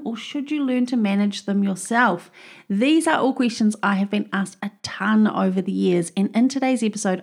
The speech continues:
I'm gonna answer these questions, plus give you some advice on what you really need to consider before you start investing your cold, hard cash into advertising your business on social media. Right,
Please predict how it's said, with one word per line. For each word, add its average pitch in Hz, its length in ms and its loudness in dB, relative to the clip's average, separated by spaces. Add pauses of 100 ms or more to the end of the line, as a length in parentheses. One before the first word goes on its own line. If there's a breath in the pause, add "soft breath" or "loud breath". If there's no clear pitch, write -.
I'm 208 220 2
gonna 220 260 0
answer 269 320 0
these 302 220 2
questions, 254 580 0 (380 loud breath)
plus 427 240 -2
give 427 220 -2
you 403 120 2
some 392 160 -4
advice 311 440 2
on 247 160 2
what 254 100 0
you 240 160 2
really 277 400 2
need 262 240 2
to 247 80 -4
consider 214 460 2
before 185 320 -2
you 196 120 2
start 185 320 -2
investing 190 640 0
your 175 300 2
cold, 269 460 2
hard 269 340 2
cash 196 500 2
into 180 360 0
advertising 214 560 2
your 214 100 4
business 170 420 -2
on 170 160 -2
social 175 360 -4
media. 285 520 4 (520 loud breath)
Right, - 240 2